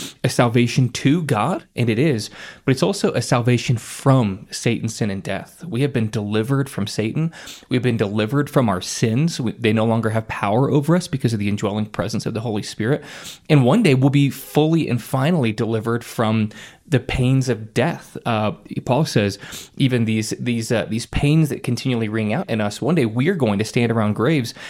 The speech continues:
in this, this tomb that one day held us captive.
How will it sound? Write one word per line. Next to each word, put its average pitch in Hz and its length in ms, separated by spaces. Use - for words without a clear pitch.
in 120 180
this, 135 420
this - 320
tomb 170 420
that - 120
one 120 220
day 120 80
held 107 300
us 101 120
captive. 104 540